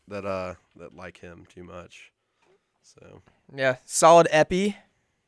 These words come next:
Speaker 2: Good way to close out, talking about Augusta.
Speaker 1: Hold on. Wh-, who, who wore number twenty for Auburn? We were trying to figure this out, what episode this was for us.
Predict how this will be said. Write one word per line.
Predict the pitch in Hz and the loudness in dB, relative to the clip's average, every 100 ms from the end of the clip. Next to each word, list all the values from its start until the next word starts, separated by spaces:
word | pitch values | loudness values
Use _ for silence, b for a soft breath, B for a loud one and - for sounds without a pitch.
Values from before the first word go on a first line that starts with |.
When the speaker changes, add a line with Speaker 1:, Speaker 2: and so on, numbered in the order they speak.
| _ _ - | _ _ -8
Speaker 2:
Good | 165 | 0
way | 160 | 2
to | 147 | 2
close | - 147 135 | 0 -2 0
out, | 135 143 156 | 2 4 2
talking | - 139 135 | -2 -4 -4
about | 131 131 | -2 -2
Augusta. | 131 131 127 165 | 0 -2 -2 0
Speaker 1:
Hold | 151 123 127 | 0 -2 -6
on. | - - | -16 -16
Wh-, | 123 | -14
who, | 202 277 - _ - | -12 -12 -18 _ -12
who | 247 | -8
wore | 311 294 | -6 -4
number | 226 190 147 | -4 -4 -6
twenty | - 123 123 107 | -10 -8 -8 -10
for | - 87 | -16 -18
Auburn? | 87 92 | -18 -16
We | 104 | -16
were | |
trying | 127 165 | -14 -10
to | 147 | -10
figure | 117 104 | -10 -14
this | 95 - | -16 -16
out, | 98 90 | -14 -14
what | 101 104 | -12 -12
episode | 95 92 92 90 | -14 -18 -20 -20
this | 87 - | -20 -20
was | 87 87 | -20 -20
for | - 95 87 | -20 -20 -20
us. | 85 _ | -20 _